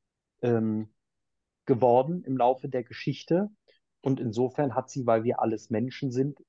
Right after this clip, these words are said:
gibt's da auch eben viel Ungutes, Unglückliches in der Geschichte der Kirche. Aber das liegt nicht begründet in der Kraft des Evangeliums, sondern in,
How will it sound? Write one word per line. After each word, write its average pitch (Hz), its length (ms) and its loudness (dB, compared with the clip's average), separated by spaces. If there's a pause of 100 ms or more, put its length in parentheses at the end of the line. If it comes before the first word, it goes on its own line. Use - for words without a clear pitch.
(100)
gibt's 123 300 -6
da 123 120 2
auch 120 220 -4
eben 113 220 -2
viel 156 500 0 (380)
Ungutes, 151 800 0 (200)
Unglückliches 123 1000 -2 (380)
in 120 120 -4
der 107 120 2
Geschichte - 400 -8
der 98 140 -8
Kirche. 101 440 -10 (540)
Aber 123 200 2
das 127 260 -2
liegt 131 340 -4
nicht 147 480 -4 (100)
begründet 135 880 -2 (760)
in 123 120 -4
der 117 100 2
Kraft - 360 -4
des 123 120 -6
Evangeliums, 117 840 -6 (460)
sondern 131 580 2 (920)
in, 117 520 -2